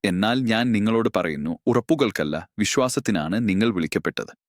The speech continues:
വിശ്വാസം എന്നത് എല്ലാം വ്യക്തമായി കണ്ടിട്ടുള്ള മുന്നേറ്റമല്ല, എന്റെ കൈ പിടിച്ച് അറിയാത്ത വഴിയിലേക്ക് നടക്കുന്നതാണ്. അതിൽ ഭയമുണ്ടാകും, പക്ഷേ അതിൽ ജീവനും ഉണ്ടാകും. നിങ്ങൾക്ക് ഇപ്പോൾ തന്നെ വലിയ മാറ്റങ്ങൾ വേണ്ട ഒരു ചെറിയ തിരിഞ്ഞുനോട്ടം മതി.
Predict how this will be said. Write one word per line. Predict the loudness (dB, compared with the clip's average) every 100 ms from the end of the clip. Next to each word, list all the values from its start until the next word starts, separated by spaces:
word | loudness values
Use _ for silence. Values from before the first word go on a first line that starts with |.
| _ _ _ _ _ _ _ -2
വിശ്വാസം | 0 2 2 2 0 -2
എന്നത് | 0 0 0 0
എല്ലാം | 0 0 0 0
വ്യക്തമായി | -2 0 0 0 0
കണ്ടിട്ടുള്ള | 0 0 0 0 0
മുന്നേറ്റമല്ല, | 0 0 0 0 -4 -4 -6 -8 -2
എന്റെ | 2 2 0
കൈ | -2
പിടിച്ച് | -2 -4 -4 -2
അറിയാത്ത | 0 0 0 0
വഴിയിലേക്ക് | -2 -2 0 0 0 -2
നടക്കുന്നതാണ്. | -4 -4 -6 -4 -6 -10 _ _ _ _ _ _ _ _ _ -2
അതിൽ | 0 0
ഭയമുണ്ടാകും, | 0 0 2 2 0 -2 -4 -8 _
പക്ഷേ | -4 0 0 2
അതിൽ | 0 0
ജീവനും | 0 0 2 0 0
ഉണ്ടാകും. | -4 -6 -8 -12 -20 _ _ _ _ _ _ _ _ 0
നിങ്ങൾക്ക് | 2 2 0 0
ഇപ്പോൾ | -2 2 2 2 0
തന്നെ | -2 -2
വലിയ | 0 0 2
മാറ്റങ്ങൾ | 2 -2 -2 -2 -2
വേണ്ട | -2 -2 -4
ഒരു | -2 -2
ചെറിയ | 0 0 0 0
തിരിഞ്ഞുനോട്ടം | -2 -2 0 -2 -2 -2
മതി. | -4 -6 -12